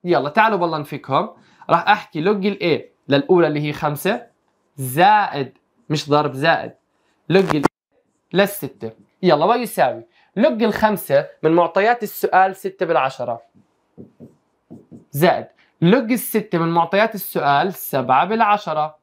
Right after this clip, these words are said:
بس نجمعهم، شو راح يعطيك الناتج في الآلة الحاسبة؟ واحد فاصلة ثلاثة.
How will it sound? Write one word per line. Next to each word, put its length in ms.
بس 260
نجمعهم، 480
شو 160
راح 100
يعطيك 400
الناتج 400
في 120
الآلة 240
الحاسبة؟ 560
واحد 320
فاصلة 360
ثلاثة. 300